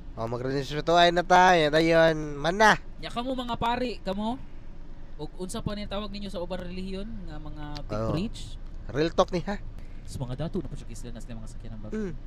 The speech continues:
Speaker 1: Ngano ka na, mga s-, sakyanan ba nila, mga raptor?
Speaker 2: Gani.
Speaker 1: Ya, pare.
Speaker 2: Naalagi to sa Facebook katong iyang papa daw kay murag, basta something, murag minister or something inana.
Speaker 1: No?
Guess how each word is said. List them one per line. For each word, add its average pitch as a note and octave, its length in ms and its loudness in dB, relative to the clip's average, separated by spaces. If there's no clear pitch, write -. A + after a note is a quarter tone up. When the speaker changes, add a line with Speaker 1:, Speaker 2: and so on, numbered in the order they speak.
Speaker 1:
Ngano A#3+ 220 4
ka G3+ 100 4
na, G#3 140 6
mga D#3 240 2
s-, - 240 -6
sakyanan G#3 300 2
ba G3+ 80 2
nila, A3 240 6
mga F#3 180 2
raptor? D#3+ 840 0
Speaker 2:
Gani. D#3+ 420 -8
Speaker 1:
Ya, A#2+ 100 -8
pare. D#3+ 400 -4
Speaker 2:
Naalagi C#4 400 -2
to C#4 100 -6
sa - 140 -6
Facebook A#3 420 -6
katong A3 300 -4
iyang F#3+ 180 -4
papa G#3 380 -4
daw D#3+ 160 -4
kay C#3+ 160 -6
murag, C3 400 -6
basta - 180 -6
something, A3+ 360 -6
murag F3 180 -4
minister D3 400 -4
or F#3 160 0
something F#3 320 -6
inana. F3+ 380 -8
Speaker 1:
No? D3 160 -8